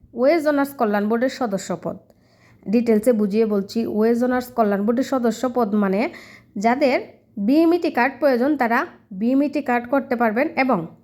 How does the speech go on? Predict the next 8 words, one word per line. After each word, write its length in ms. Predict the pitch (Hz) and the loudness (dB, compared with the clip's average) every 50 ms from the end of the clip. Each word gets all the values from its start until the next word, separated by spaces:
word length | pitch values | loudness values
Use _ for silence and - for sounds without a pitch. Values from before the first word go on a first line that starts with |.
| - | -8
যাদের, 420 | 180 196 208 220 240 240 247 311 381 - - - _ _ - - _ _ | -4 -4 -2 0 0 0 0 0 -2 -6 -12 -20 _ _ -20 -20 _ _
আহ, 360 | - - 202 202 196 196 196 190 | -6 -4 -2 0 0 0 0 2
বিএমইটি 480 | 254 277 294 302 311 330 330 294 269 | 2 4 4 4 2 2 2 0 0
কার্ড 380 | - - 294 302 311 320 269 247 | 0 2 2 4 2 2 2 0
নেই, 480 | 247 240 240 226 214 269 339 339 - - | 0 0 2 0 0 -2 -4 -6 -8 -4
প্রবাসী 320 | - 233 233 262 302 - 330 | -2 -2 0 0 -2 0 0
কল্যাণ 300 | 320 320 320 311 311 294 | 2 2 2 2 0 0
কার্ড 220 | 294 240 226 220 | 0 -2 -2 -2